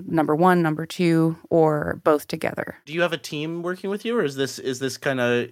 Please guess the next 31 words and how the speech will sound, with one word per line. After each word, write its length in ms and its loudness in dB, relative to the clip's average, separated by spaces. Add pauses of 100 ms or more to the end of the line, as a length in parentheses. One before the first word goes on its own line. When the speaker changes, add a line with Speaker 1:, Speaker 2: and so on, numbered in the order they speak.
Speaker 2:
you're 180 -2
running 280 0
solo? 420 -2 (320)
Speaker 1:
I 60 6
think 240 4
on 160 4
paper 400 0
it 60 2
appears 400 0
that 100 0
I'm 120 2
riding 300 2
solo, 480 4
but, 600 0
you 100 2
know, 160 4
there's 320 4
going 280 2
to 60 0
be 160 -6
a 60 -2
pretty 420 2
beefy 640 -4
acknowledgements 800 0
and 120 -2
thank 280 -2
you 80 -2
page 280 0
at 60 -4
the 80 -4
back. 420 2